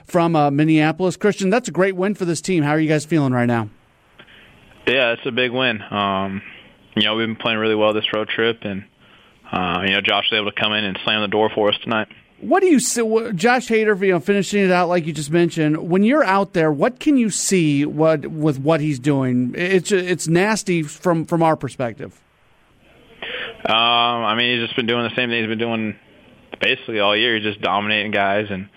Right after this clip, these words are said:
Speaker 2: um, going right after him, attacking him, and he's been huge for us for sure.
Speaker 1: Offensively, especially on this road trip, the team has really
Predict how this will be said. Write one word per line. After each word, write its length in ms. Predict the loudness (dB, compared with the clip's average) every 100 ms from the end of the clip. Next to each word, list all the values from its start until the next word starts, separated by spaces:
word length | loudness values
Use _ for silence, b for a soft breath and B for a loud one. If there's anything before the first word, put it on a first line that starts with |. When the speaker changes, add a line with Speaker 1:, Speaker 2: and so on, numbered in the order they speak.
| B B B B
Speaker 2:
um, 300 | -8 -6 -4 -4
going 200 | -2 0
right 180 | 0
after 340 | 2 0 -2 -4
him, 120 | -4
attacking 440 | -2 0 0 -2
him, 220 | -4 -4 -4
and 220 | -6 -10 -8
he's 160 | -6 -4
been 120 | -4
huge 220 | -2 -2 -2
for 100 | -4
us 80 | -4
for 80 | -4
sure. 260 | -2 0 -2 -10 -20 -4
Speaker 1:
Offensively, 800 | 0 0 2 0 0 -2 2 2
especially 480 | 2 0 0 2 2
on 140 | 2
this 200 | 0 -2
road 300 | 0 2 2
trip, 300 | 0 -2 -2
the 80 | -4
team 240 | 2 4
has 120 | 2 2
really 460 | 2 4 2 0